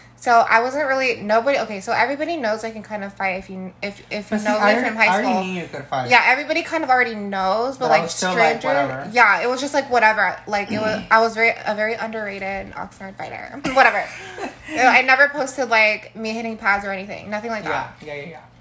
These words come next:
Speaker 1: So, like, it was very much like, "Oh, this person probably can fight," but n-, no one knows how good I can fight.
Speaker 2: Yes, exactly.
Speaker 1: Mm-hmm. So do you feel like I'm, like, b-, a big bully too, girl? Like, do you feel like I'm a bully?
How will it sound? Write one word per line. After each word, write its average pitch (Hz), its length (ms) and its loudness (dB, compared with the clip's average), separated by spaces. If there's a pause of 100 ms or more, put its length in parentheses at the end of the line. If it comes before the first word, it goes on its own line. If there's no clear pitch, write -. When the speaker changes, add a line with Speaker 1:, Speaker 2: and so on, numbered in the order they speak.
Speaker 1:
So, 240 180 -2
like, 214 200 2
it 220 40 -2
was 220 180 0
very 226 280 0
much 220 260 -4
like, 202 420 -6 (440)
"Oh, 226 80 -4
this 214 200 -6 (280)
person 208 340 -6
probably 202 260 -2
can 196 300 -8
fight," 190 300 -6
but 196 120 -6
n-, 190 160 -10 (300)
no 202 200 -4
one 202 200 -4
knows 190 260 -8
how 202 220 -6
good 196 200 -12
I 190 100 -6
can 196 180 -18
fight. 190 260 -12
Speaker 2:
Yes, 139 300 -10
exactly. 143 640 -10 (180)
Speaker 1:
Mm-hmm. 202 360 -12 (380)
So 240 240 2
do 233 100 -8
you 269 120 -4
feel 330 200 -4
like 381 180 2
I'm, 220 280 4
like, 208 340 -6 (260)
b-, - 100 -16
a 208 180 -2
big 190 240 -6
bully 196 240 -8
too, 196 200 -14
girl? 214 300 -6
Like, 202 280 -8
do 196 80 -14
you 202 80 -12
feel 233 120 -8
like 214 160 -6
I'm 214 120 -8
a 202 60 -6
bully? 185 680 -10